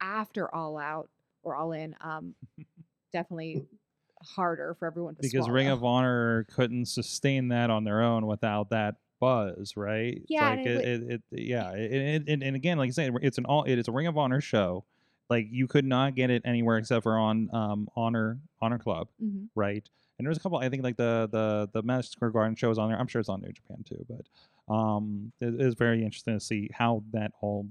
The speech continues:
Speaker 2: developed, you know?
Speaker 1: Yeah, it was a weird period for R O H because, like, there were people in and around R O H were getting s-, to be such big deals and
Speaker 2: Mm-hmm.
Speaker 1: huge stars, but
Speaker 2: Mm-hmm.
Speaker 1: R O H itself was still, like, their people were here, their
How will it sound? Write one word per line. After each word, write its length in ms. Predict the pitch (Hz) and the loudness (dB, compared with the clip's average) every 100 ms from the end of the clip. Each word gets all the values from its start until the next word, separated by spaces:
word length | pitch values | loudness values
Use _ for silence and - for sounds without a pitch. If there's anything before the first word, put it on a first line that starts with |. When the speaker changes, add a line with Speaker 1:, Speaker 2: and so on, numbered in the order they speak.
| 107 | -10
Speaker 2:
developed, 600 | 104 131 - - - - | -4 -4 -4 -8 -18 -16
you 100 | 110 | -14
know? 260 | 87 80 - _ | -12 -14 -16 _
Speaker 1:
Yeah, 360 | 254 269 233 202 - | -4 0 0 -2 -4
it 120 | 285 | -6
was 140 | 311 | -6
a 60 | 294 | -6
weird 300 | 254 262 262 | -6 -6 -6
period 260 | 247 247 226 | -4 -6 -6
for 120 | 208 | -6
R 100 | 202 | -6
O 80 | 214 | -6
H 180 | 233 | -8
because, 320 | - 190 196 - | -12 -10 -10 -8
like, 180 | 185 170 | -12 -8
there 100 | 196 | -6
were 100 | 202 | -6
people 360 | 196 220 233 208 | -8 -10 -8 -8
in 140 | 196 | -8
and 80 | 185 | -8
around 300 | 180 180 180 | -10 -8 -10
R 200 | 175 175 | -12 -12
O 80 | 180 | -12
H 200 | 180 - | -14 -12
were 100 | 165 | -10
getting 280 | - 170 170 | -8 -8 -10
s-, 140 | 160 _ - | -14 _ -18
to 60 | |
be 120 | 180 - | -16 -16
such 440 | - - - 190 - | -14 -10 -8 -8 -8
big 180 | 175 151 | -10 -8
deals 380 | 156 123 90 - | -10 -12 -14 -14
and 80 | 160 | -8
Speaker 2:
Mm-hmm. 100 | 110 | -4
Speaker 1:
huge 300 | 220 98 92 | -2 -2 -4
stars, 360 | - 202 123 - | -2 -2 -4 -8
but 140 | 156 | -8
Speaker 2:
Mm-hmm. 80 | 107 | -6
Speaker 1:
R 120 | 180 | -4
O 140 | 196 175 | -4 -4
H 180 | 202 - | -6 -8
itself 380 | - - 208 196 | -12 -8 -8 -8
was 140 | 139 | -12
still, 420 | - - 202 180 - _ - | -12 -8 -6 -6 -10 _ -14
like, 160 | 165 - _ _ _ _ _ - | -14 -14 _ _ _ _ _ -2
their 180 | 208 214 | 0 0
people 380 | - 277 240 190 | -2 -4 -4 -6
were 180 | 170 170 | -10 -12
here, 600 | - 277 208 160 147 160 | -6 -2 0 0 -4 -6
their 220 | 170 170 | -6 -6